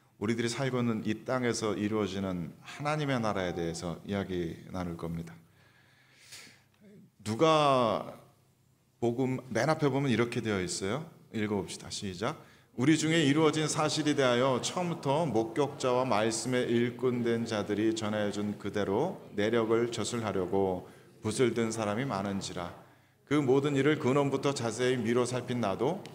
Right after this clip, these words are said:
데오빌로 각하에게 차례대로 써보는 것이 좋은 줄 알았노니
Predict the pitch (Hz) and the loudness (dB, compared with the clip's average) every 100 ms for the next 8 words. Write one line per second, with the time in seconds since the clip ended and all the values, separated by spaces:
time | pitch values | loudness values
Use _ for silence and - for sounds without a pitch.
0 | - - - 117 123 127 123 110 104 120 | -20 -20 0 2 4 2 2 0 -2 0
1 | 113 110 110 107 104 - 160 147 131 123 | 2 4 4 2 0 -2 -4 -2 0 -2
2 | 123 143 147 135 117 107 123 110 107 104 | -2 -2 -2 0 0 -2 -4 -4 -2 -2
3 | 113 123 104 101 101 90 90 | -2 -2 -4 -4 -4 -4 -6